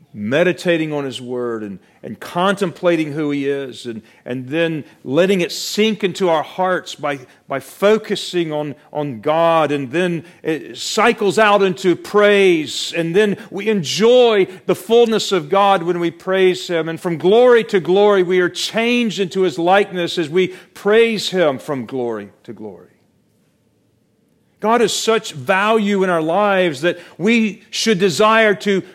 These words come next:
to share that and praise that value, like desiring something of a beautiful sunset. And we, we, reason we take pictures and post them on Instagram <laughs> is because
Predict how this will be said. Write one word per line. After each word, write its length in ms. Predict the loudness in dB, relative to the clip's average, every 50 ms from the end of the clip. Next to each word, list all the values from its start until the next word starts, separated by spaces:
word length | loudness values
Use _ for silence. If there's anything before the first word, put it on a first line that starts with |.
| _ _
to 160 | -6 -4 -4
share 640 | -4 -4 -6 -6 -4 0 2 4 4 6 4 4 4
that 320 | 2 2 0 0 0 0 -2
and 200 | -2 -4 -4 -6
praise 680 | -4 0 2 2 4 2 2 0 -4 -6 -10 -10 -6
that 400 | -2 0 0 0 0 -2 -6 -18 _ _ _
value, 720 | -8 -2 0 2 4 4 4 4 2 0 -2 -2 -4 -4 -2
like 260 | 0 -2 -2 -2 -4
desiring 600 | -6 -6 -2 0 2 4 4 4 4 2 0 -2
something 580 | -6 -4 -2 -2 -2 -2 -2 -2 -2 -2 -4 -6 -14 -18 _
of 160 | -6 -4 -2
a 80 | 0 -2
beautiful 540 | -2 0 0 2 2 2 2 0 -2 -4 -4
sunset. 720 | -4 -6 -4 -2 0 0 0 -2 -4 -4 -2 -2 -2 0
And 100 | 0 0
we, 220 | 0 0 0 -2 -8 -16 -16 -6
we, 160 | -2 0 0
reason 500 | 0 -2 -2 0 2 2 2 2 0 -2
we 120 | -2 -2 -2
take 320 | 0 0 0 0 0 0
pictures 500 | 0 0 0 0 -2 -6 -6 -4 -4 -2
and 220 | -4 -4 -6 -8 -10
post 480 | -2 2 2 2 2 0 -4 -6 -4
them 200 | -2 -2 -2 -2
on 160 | -4 -4 -6 -8 -12 -16 -12
Instagram 680 | -10 -10 -10 -8 -8 -6 -2 0 2 2 2 2 0 -2 -4 -10 _ -20
<laughs> 220 | -20 -20 -16 -4 0
is 180 | 0 0 0
because 640 | 0 -2 -2 0 2 4 4 6 6 4 4 0 -2